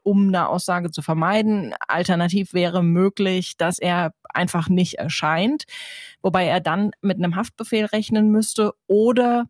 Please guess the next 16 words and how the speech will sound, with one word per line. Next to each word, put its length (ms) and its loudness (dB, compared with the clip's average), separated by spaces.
er 100 0
macht 320 -4
so, 320 0
wie 180 -2
viele 400 -2
Republikaner 720 -2
in 120 0
diesem 260 -2
Ausschuss 400 -4
vor 220 0
ihm. 480 0
Er 240 -2
erscheint 500 -2
zu 80 0
dem 200 0
Termin 360 2